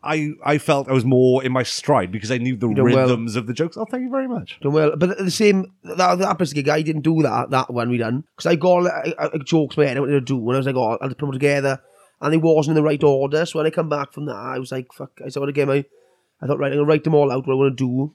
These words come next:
Speaker 2: 'Cause I'm doing a competition now for seven minutes, so I'm trying to get a good seven-minute set together. So I laid all the questions, they all flow together, and I done the one yesterday, and I opened with it, and it went well, and, you know, it was a real good night. So I think sometimes it is planning.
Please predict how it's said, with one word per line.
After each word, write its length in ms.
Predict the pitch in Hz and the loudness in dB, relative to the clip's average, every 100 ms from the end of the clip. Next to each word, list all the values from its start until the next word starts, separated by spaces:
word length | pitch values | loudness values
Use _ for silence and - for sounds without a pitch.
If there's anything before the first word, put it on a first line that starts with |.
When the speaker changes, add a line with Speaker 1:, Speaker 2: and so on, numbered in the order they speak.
| _ | _
Speaker 2:
'Cause 100 | - | 0
I'm 80 | 156 | 2
doing 120 | 165 | 2
a 60 | 160 | 0
competition 480 | 160 151 143 - | 0 -2 -2 -4
now 120 | 143 131 | -6 -6
for 80 | |
seven 320 | 127 139 131 139 | -4 -2 -2 -2
minutes, 360 | 127 131 - | -4 -6 -4
so 280 | 143 143 135 - - _ _ _ - | 2 2 2 -4 -20 _ _ _ -6
I'm 60 | 139 | -2
trying 100 | 147 | 0
to 60 | |
get 100 | 147 | 2
a 60 | 147 | 2
good 260 | 131 151 135 | 2 0 2
seven-minute 320 | 151 143 135 | 0 0 -4
set 220 | 147 139 | -6 -6
together. 260 | - 143 147 | -6 -6 -4
So 140 | 151 | 0
I 20 | |
laid 220 | 147 151 | 2 2
all 60 | 147 | 0
the 40 | |
questions, 420 | 151 151 139 - _ _ _ _ _ | 0 -4 -4 -10 _ _ _ _ _
they 80 | - | 0
all 140 | 151 143 | 0 0
flow 320 | - 147 139 | 2 2 2
together, 640 | 139 139 123 123 127 147 | 0 0 0 -4 -6 -6
and 100 | 147 | -6
I 40 | 135 | -2
done 200 | 147 147 | 0 0
the 60 | |
one 180 | 147 139 | 0 2
yesterday, 400 | 135 131 - 135 | 0 -2 -6 -6
and 140 | 139 | -2
I 60 | 139 | 2
opened 500 | 139 123 143 139 135 | 2 0 -4 -4 -4
with 140 | 135 | -2
it, 200 | 139 139 _ _ _ _ _ - | 0 -2 _ _ _ _ _ 0
and 80 | |
it 20 | 147 | 2
went 140 | 156 | 4
well, 340 | 156 165 190 147 | 4 2 2 -2
and, 260 | 143 143 151 | -4 -6 -8
you 80 | 165 | -6
know, 220 | 131 143 | -6 -6
it 80 | 143 | -4
was 100 | 143 | -2
a 20 | |
real 160 | 147 139 | -2 0
good 140 | 139 | -2
night. 240 | 151 156 - | -2 -4 -6
So 380 | 143 131 131 - _ - | -4 -2 -2 -6 _ -6
I 60 | 156 | 0
think 160 | 170 | 0
sometimes 500 | - 175 151 143 147 | 2 0 0 -4 -2
it 60 | 151 | 0
is 180 | 151 131 | 0 -2
planning. 680 | - 156 139 151 151 139 | -2 0 2 0 0 -2